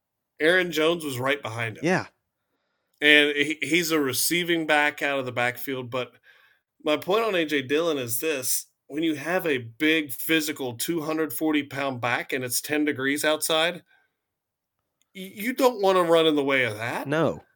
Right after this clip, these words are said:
Speaker 2: It's, it,
Speaker 1: I mean, <laughs>
Speaker 2: that's hard to
Speaker 1: what's
Speaker 2: tackle for
Speaker 1: this
Speaker 2: any linebacker, any D lineman, and especially if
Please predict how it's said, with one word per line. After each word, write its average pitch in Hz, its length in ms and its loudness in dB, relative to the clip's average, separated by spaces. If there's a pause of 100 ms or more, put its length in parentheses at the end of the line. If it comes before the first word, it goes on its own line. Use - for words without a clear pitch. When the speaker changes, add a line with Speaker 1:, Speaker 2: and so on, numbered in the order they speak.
(140)
Speaker 2:
It's, 123 160 -8
it, 131 240 -4
Speaker 1:
I 185 60 0
mean, 202 800 4
<laughs> - 80 2
Speaker 2:
that's 185 160 2
hard 185 240 8
to 156 60 6
Speaker 1:
what's 208 120 6
Speaker 2:
tackle 147 300 6
for 170 140 4
Speaker 1:
this 117 100 2
Speaker 2:
any 151 240 4
linebacker, 123 680 2
any 123 200 2
D 113 160 0
lineman, 107 500 2
and 98 220 -6
especially 104 840 0
if 95 460 -2